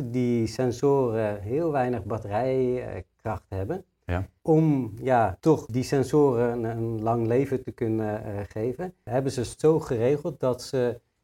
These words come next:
Speaker 1: ja, eigenlijk negentig van, procent van de tijd aan het slapen zijn. Als jij iets wil versturen, dan moet je dat toch zo kunnen regelen dat zo'n apparaatje, ze, dat,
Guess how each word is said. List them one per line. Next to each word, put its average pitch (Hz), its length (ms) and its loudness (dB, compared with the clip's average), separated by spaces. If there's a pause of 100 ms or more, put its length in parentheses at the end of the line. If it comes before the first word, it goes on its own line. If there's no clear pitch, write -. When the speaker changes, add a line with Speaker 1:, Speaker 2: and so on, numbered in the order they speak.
Speaker 1:
ja, 110 140 -4
eigenlijk 131 360 0
negentig 143 380 2 (100)
van, 135 260 -4 (200)
procent 131 340 -2
van 123 120 -4
de 113 120 -2
tijd 131 480 -2
aan 120 100 -6
het 113 100 -8
slapen 95 320 0
zijn. 78 240 -10 (260)
Als 165 220 2
jij 156 160 4
iets 160 200 -2
wil 143 140 2
versturen, 135 680 0
dan 151 140 4
moet 180 240 2
je 139 340 4
dat 135 300 -2
toch - 260 -2
zo 202 400 4
kunnen 131 1000 4 (100)
regelen 117 680 2
dat 117 400 -2 (400)
zo'n 120 300 0
apparaatje, 123 920 0
ze, 123 360 -6
dat, 120 180 -4